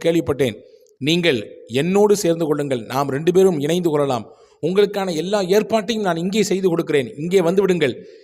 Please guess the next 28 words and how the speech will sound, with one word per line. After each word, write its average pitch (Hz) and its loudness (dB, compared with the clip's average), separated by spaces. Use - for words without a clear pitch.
என்று 170 2
ஷாம் 202 2
நாட்டிலிருந்து 180 0
ஒரு 160 0
கடிதம் 156 0
காபு 175 2
ரதியல்லாவுக்கு 147 2
வந்திருந்ததாம், 113 -4
வந்திருந்ததாம். 117 -2
இந்த 117 -10
கடிதத்தை 147 -2
வாங்கி 127 -4
படிச்சுட்டு 135 -2
காபு 160 0
ரதியல்லா 143 0
சொன்னாங்களாம், 120 -6
"அன்னைக்கு 170 -4
இருந்த 202 0
மனோநிலையில 175 2
நம்ம 147 0
இருந்திருந்தோம்னா 156 0
நம்ம 127 -4
என்ன 147 0
முடிவு 180 2
எடுத்திருப்போம்னு 185 -2
தெரியாது, 139 0
அல்லாஹ்வுக்கே 143 -2
வெளிச்சம். 117 -4